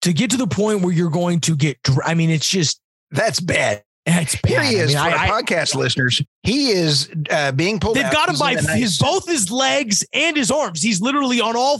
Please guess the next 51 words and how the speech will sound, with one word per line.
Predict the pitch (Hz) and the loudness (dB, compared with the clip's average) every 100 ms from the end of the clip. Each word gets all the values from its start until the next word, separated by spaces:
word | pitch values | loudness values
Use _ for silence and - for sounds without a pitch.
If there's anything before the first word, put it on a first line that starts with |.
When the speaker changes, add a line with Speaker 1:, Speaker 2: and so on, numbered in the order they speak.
| - | -2
Speaker 1:
fours. | 277 277 214 156 | -2 0 -2 -2
They're | 208 | -2
carrying | 190 - 262 220 202 | -2 -2 0 2 0
him | 202 | 0
out. | 175 127 - _ - | -2 -6 -12 _ -6
Speaker 2:
Oh, | 233 262 | -2 0
yeah. | 196 247 156 | 0 2 2
And | 170 | 2
none | 175 254 | 2 0
of | 302 | 0
these | 196 190 156 | 0 0 0
guys | 185 180 151 | 0 0 0
that | 156 | -2
are | 143 | -2
bouncing | 123 175 226 - 165 | -2 0 0 -2 0
him | 139 131 - | 0 0 -2
are | 160 147 131 | 0 0 -2
lightweights. | 131 135 190 180 127 101 - - - - | -2 -2 0 -2 -4 -4 -4 -6 -6 -8
Speaker 1:
But | 208 | -2
yeah, | 247 | -2
the | 185 | 0
Speaker 2:
And | 170 240 | 0 0
Speaker 1:
taller | 349 277 | 0 0
Speaker 2:
he | |
Speaker 1:
guy | 294 262 | 0 0
in | 226 | -2
the | |
back | 185 214 277 254 - | -2 0 0 -2 -2
is | 202 - | -2 0
smiling | - 226 254 208 170 | 0 0 0 0 0
a | |
little | 156 147 | 0 0
bit. | 131 135 | 0 0
He | 262 | 0
knows | 285 202 156 | 0 0 0
what's | 156 - | -2 -2
going | 147 135 | -2 0
on. | 135 | 0
He's | 160 165 | 2 2
like, | 160 151 | 0 0
Speaker 2:
Oh. | |
Speaker 1:
"This | 233 - | -2 -2
dude's | 247 233 180 | -2 -2 0
insane." | 180 160 - 269 254 175 127 - _ 214 | 0 2 2 2 0 0 -2 -6 _ -4
Speaker 2:
Yeah, | 226 233 | 0 0
he | 175 254 | 0 0
knows | 247 202 175 165 | 0 0 0 0
this | 226 - | -2 -2
picture's | 208 196 180 165 | -4 -2 -2 -2
going | 143 175 147 | -2 -2 -2
viral. | 147 196 151 | -2 0 -2